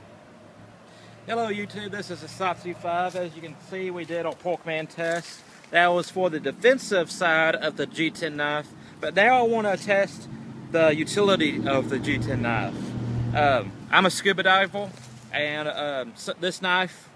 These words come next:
was advertised by another You-, YouTuber as a great, great swimming, snorkeling, and scuba diving knife.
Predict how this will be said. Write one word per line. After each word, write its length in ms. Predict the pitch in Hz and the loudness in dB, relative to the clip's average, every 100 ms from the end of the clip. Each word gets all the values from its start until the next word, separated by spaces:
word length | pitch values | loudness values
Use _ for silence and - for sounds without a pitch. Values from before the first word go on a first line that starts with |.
| - - | -20 -4
was 160 | 160 156 | -2 0
advertised 580 | 170 165 185 175 160 165 | 0 -2 -2 -2 -2 -2
by 140 | 165 | -2
another 260 | 165 156 151 | -2 -4 -2
You-, 280 | 175 180 - | -4 -6 -4
YouTuber 580 | 170 185 170 147 135 131 | -4 -4 -4 -6 -6 -8
as 100 | 131 | -10
a 60 | 139 | -6
great, 260 | 156 151 - 135 | -2 -2 -6 -4
great 240 | 160 156 | -4 -4
swimming, 600 | - 160 180 180 185 180 | -8 -4 -2 -2 -4 -6
snorkeling, 600 | - 175 175 - 175 165 | -8 -4 -4 -4 -8 -6
and 100 | 147 | -8
scuba 300 | - 185 160 | -6 -4 0
diving 340 | 143 120 117 | 0 0 -4
knife. 480 | 110 98 95 - - | -8 -8 -10 -18 -20